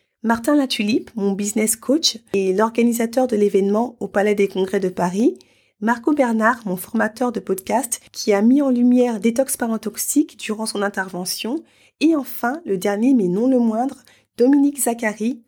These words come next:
auteur et journaliste, un nouvel ami, la rencontre de ces trois jours hors du temps. Merci à vous. Pour ne manquer aucun épisode, abonnez-vous sur votre plateforme d'écoute préférée.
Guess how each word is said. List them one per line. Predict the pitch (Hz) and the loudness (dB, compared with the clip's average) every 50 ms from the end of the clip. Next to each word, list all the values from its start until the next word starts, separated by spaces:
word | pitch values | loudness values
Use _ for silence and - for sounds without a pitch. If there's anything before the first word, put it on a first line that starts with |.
| _ _ - | _ _ -6
auteur | 277 269 - - 254 220 208 220 254 254 - - 220 | -6 -6 -4 -4 -2 -2 0 -2 -2 -6 -8 -8 -4
et | 220 | -4
journaliste, | - 226 214 208 190 185 185 196 233 294 - - - - _ _ _ _ _ - | -4 -4 -2 -2 -4 -4 -4 -4 -6 -6 -6 -8 -12 -16 _ _ _ _ _ 0
un | 254 | 2
nouvel | 277 285 269 269 254 247 233 | 4 4 2 2 2 2 2
ami, | 208 202 202 208 220 240 240 - - _ - | 2 2 2 2 2 2 0 -4 -12 _ -8
la | 175 180 202 233 254 269 285 277 | -2 0 2 2 2 2 0 0
rencontre | 269 269 240 233 233 - 214 208 240 240 226 - _ - - - - _ - | -2 -2 -2 -2 -2 -4 -4 -4 -4 -6 -8 -16 _ -20 -20 -20 -20 _ -4
de | 214 | -2
ces | 208 - 214 208 | -2 -2 -2 -6
trois | - - - 233 233 | -8 -4 -2 -2 0
jours | 226 240 247 262 262 - _ - | 0 0 0 -2 -2 -4 _ -2
hors | - 226 220 | -2 -2 -2
du | 185 208 208 - | -2 -6 -6 -8
temps. | - - 170 - _ _ _ _ _ - | -8 -12 -12 -12 _ _ _ _ _ -8
Merci | 208 196 220 233 233 233 233 - - - 220 | -4 0 2 2 2 0 -2 -4 -2 0 0
à | 202 202 | 0 0
vous. | 180 - 151 156 - _ _ _ _ _ _ _ _ - | -2 -4 -10 -12 -14 _ _ _ _ _ _ _ _ -2
Pour | 262 254 | 2 2
ne | 254 | 4
manquer | 262 262 254 - - 285 - - | 4 2 0 -2 -4 -6 -4 -2
aucun | 302 330 - 349 339 320 | -2 -2 0 2 2 2
épisode, | 294 - - 233 208 226 208 220 247 254 254 - _ _ - - | 2 2 0 -2 0 2 2 2 2 0 -2 -8 _ _ -4 -4
abonnez-vous | 247 247 269 269 269 269 277 320 320 | -2 0 0 0 0 2 2 0 0
sur | 320 - 233 | 0 -2 -6
votre | 208 208 - - | -8 -10 -10 -10
plateforme | - - 220 202 208 - - 214 214 202 | -12 -8 -10 -10 -8 -6 -6 -4 -4 -4
d'écoute | 185 185 - - 190 - | -6 -8 -8 -10 -12 -10
préférée. | - - 196 185 - 180 175 180 208 247 | -8 -10 -10 -8 -8 -8 -6 -4 -4 -4